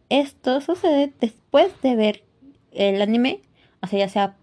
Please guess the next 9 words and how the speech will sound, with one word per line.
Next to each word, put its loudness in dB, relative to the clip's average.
el -6
capítulo -4
o, -2
este, -10
o -4
el -4
anime -6
completo. -6
Mientras 0